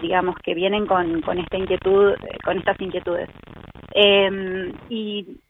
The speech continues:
hay desde cirugía de cambio de sexo hasta cirugía de masculinización y feminización de tórax,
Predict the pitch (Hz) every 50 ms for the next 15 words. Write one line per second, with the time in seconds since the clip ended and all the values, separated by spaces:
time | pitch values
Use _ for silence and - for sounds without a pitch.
0 | _ _ _ _ - 208 208 208 214 214 220 220 214 202 196 _ - 196 208 208
1 | 214 - 208 202 190 196 196 - _ - 202 202 202 - - - 220 220 220 226
2 | 220 220 220 208 208 180 202 202 202 208 202 - 220 196 190 196 196 196 190 190
3 | 185 185 185 175 180 180 180 180 185 185 - - 262 285 294 _ _ - 285 285
4 | 285 285 262 208 185 - - _ - 190 196 196 196 - 190 175 190 - - -
5 | 202 202 208 202 196 185 180 190 196 202 208 202 - 190 190 185 - - - 190
6 | 180 185 190 180 - - 175 - - 202 202 196 - 180 180 175 175 165 - 165
7 | 175 - 180 180 180 175 - - 214 226 240 247 254 269 -